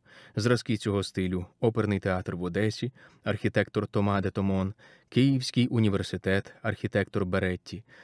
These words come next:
Творами садово-паркового мистецтва стали чудовий Софіївський парк в Умані, палац Галагана в селі Сокоринці, парк Олександрія у Білій Церкві. У галузі музики широкої популярності набули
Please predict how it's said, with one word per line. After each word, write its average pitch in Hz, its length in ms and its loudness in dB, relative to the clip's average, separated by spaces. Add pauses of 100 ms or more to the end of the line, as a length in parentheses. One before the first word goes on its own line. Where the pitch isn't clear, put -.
(180)
Творами 107 420 4
садово-паркового 98 960 0
мистецтва 117 640 0
стали 90 340 -4
чудовий 104 540 2 (180)
Софіївський 101 800 -2
парк 95 440 -2
в 87 140 -4
Умані, 120 460 2 (280)
палац 98 460 2
Галагана 101 640 0
в 87 60 -4
селі 95 300 -2
Сокоринці, 127 800 0 (300)
парк 104 420 0
Олександрія 104 800 0
у 107 100 -6
Білій 95 280 -2
Церкві. - 500 -14 (500)
У 123 80 2
галузі 113 400 4
музики 117 540 2
широкої 98 480 0
популярності 104 760 0
набули 95 460 0